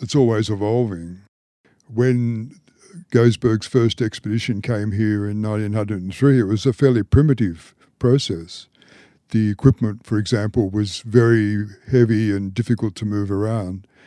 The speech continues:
Again, this is why they chose places like Singapore as a logistics hub, because in those days, it's not like now where you can record anywhere because the equipment's very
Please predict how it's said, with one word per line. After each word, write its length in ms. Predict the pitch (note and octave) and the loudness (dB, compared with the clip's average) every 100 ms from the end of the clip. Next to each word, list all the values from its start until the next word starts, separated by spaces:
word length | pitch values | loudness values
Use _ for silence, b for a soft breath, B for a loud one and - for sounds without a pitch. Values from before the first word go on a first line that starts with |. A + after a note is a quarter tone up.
| b b - | b b -8
Again, 420 | A#2 A#2 D3 G#2 | -6 -2 0 0
this 160 | B2+ - | -2 -4
is 140 | A2+ | 0
why 140 | A#2 A2 | 0 0
they 140 | G2+ | -2
chose 300 | - A#2 A2 | 0 0 2
places 460 | - G#2 - A#2 G#2+ | 2 0 -2 -6 -6
like 180 | G2 | -6
Singapore 520 | - B2 B2 A2+ F#2 F#2 | -4 -2 -2 -4 -8 -8
as 160 | G2 | -6
a 60 | G#2 | -6
logistics 600 | G2+ G2+ B2+ - G2+ - | -6 -6 -8 -8 -10 -10
hub, 200 | F#2+ F2 | -10 -10
because 280 | F#2 A#2+ A2 | -8 -4 0
in 140 | B2 | 2
those 240 | D3 C#3 - | 4 2 2
days, 300 | A2+ G#2+ A#2 | 0 0 -2
it's 180 | G#2 | 0
not 140 | C3 A2 | 0 0
like 320 | A2+ G2+ - | -2 -4 -4
now 220 | A2 A2+ | -4 -2
where 180 | G#2 G#2 | -2 -4
you 180 | G2+ G2+ | -4 -6
can 220 | G#2+ G2 | -6 -6
record 440 | G2+ - A#2 A2 | -6 2 2 2
anywhere 600 | G#2 A2+ A2 G#2 G2 G2 - b b b b - | -2 -2 -2 -2 -4 -8 -14 b b b b -10
because 280 | A#2 A2+ | -4 -2
the 80 | - | -2
equipment's 480 | G#2 B2+ - G2+ G2 | 0 -2 -2 -6 -4
very 400 | A2+ G#2+ G#2+ | -2 0 -2